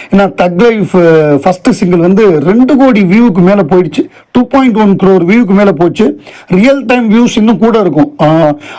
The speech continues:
அவங்களோட YouTube இன்சைட்டை பார்த்தோம்னா இன்னும் கூட இருக்கும். But அவங்க வந்து நமக்கு என்ன தெரியுதோ அதையே சொல்றாங்க.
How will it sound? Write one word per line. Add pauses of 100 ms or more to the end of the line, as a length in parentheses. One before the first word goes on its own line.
அவங்களோட
YouTube (260)
இன்சைட்டை
பார்த்தோம்னா
இன்னும்
கூட
இருக்கும். (240)
But
அவங்க
வந்து
நமக்கு
என்ன
தெரியுதோ
அதையே
சொல்றாங்க.